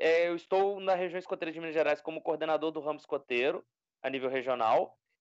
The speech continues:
e a nível nacional eu sou o coordenador adjunto hoje do jote, além do, do Jamboree.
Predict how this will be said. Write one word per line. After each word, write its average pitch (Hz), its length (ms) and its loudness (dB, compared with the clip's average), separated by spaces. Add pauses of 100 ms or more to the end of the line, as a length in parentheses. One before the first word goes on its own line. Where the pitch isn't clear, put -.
(200)
e 180 220 0
a 202 140 4
nível 196 260 -2
nacional 190 640 4
eu 214 80 4
sou 202 220 0
o 190 40 0
coordenador 185 500 -2
adjunto 175 520 -6
hoje 170 340 2
do 170 220 -8
jote, 147 460 2 (260)
além 131 320 0
do, 151 240 -4
do 147 140 -4
Jamboree. 110 400 -4